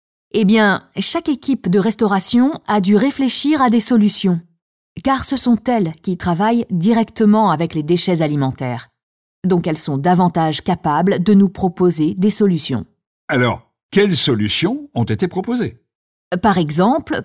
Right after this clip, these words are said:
Speaker 1: pour les épluchures de pommes, les équipes ont proposé de les cuisiner et de ne plus les jeter. Les chefs cuisiniers ont proposé une recette qui s'appelle « Toute la pomme ». c'est-à-dire que toute la pomme va être cuisinée.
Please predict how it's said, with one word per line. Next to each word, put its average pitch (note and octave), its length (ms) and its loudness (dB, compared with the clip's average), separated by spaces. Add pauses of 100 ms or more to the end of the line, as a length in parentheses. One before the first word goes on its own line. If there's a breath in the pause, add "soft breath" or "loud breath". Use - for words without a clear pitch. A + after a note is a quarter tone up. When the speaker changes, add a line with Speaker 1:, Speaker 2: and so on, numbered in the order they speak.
Speaker 1:
pour G3 200 2
les F3+ 200 4
épluchures A3+ 440 2
de D#3+ 100 0
pommes, B3 440 0 (540)
les B3 220 4
équipes D#4 300 0
ont C4 180 2
proposé C4 520 0
de B3+ 100 0
les A#3 120 2
cuisiner A3+ 640 4 (260)
et G#3 120 2
de F#3 120 4
ne F#3+ 120 4
plus C#4 300 0
les C4+ 120 2
jeter. F3+ 400 0 (880)
Les G3 160 2
chefs G#3 300 0
cuisiniers F#3+ 640 2
ont E3 140 0
proposé E3+ 480 0
une E3+ 120 2
recette F#3 600 -2
qui F3+ 120 -4
s'appelle « E3 580 -4 (380)
Toute E4+ 220 0
la G3 120 2
pomme ». F#3+ 420 -4 (580)
c'est-à-dire G3+ 680 0
que F3 200 0
toute E4+ 400 -4
la G3+ 100 0
pomme F#3+ 420 0
va G3 280 4
être - 240 -6
cuisinée. A3 540 4